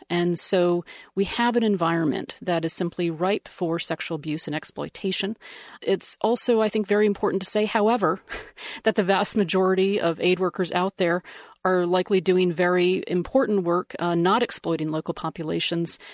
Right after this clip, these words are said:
but it is indeed a sector that is ripe for this kind of exploitation to occur. And when you think about reporting,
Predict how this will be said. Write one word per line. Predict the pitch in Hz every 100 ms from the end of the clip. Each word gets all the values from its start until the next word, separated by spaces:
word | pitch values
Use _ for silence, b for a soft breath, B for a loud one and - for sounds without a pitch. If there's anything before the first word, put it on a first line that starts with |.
| B -
but | 202 - -
it | 190
is | 190
indeed | 190 190 180 214 220 208
a |
sector | - 180 - 165
that | 156 160
is | 156 151
ripe | 156 165 -
for | - 160 156
this | 151 -
kind | - - 185 185
of | 170
exploitation | 151 - - 151 - - 147
to | - 175
occur. | - - 175 165 B B B -
And | 214
when | 226
you |
think | 214 247
about | 240 220
reporting, | 220 214 285 302 208 208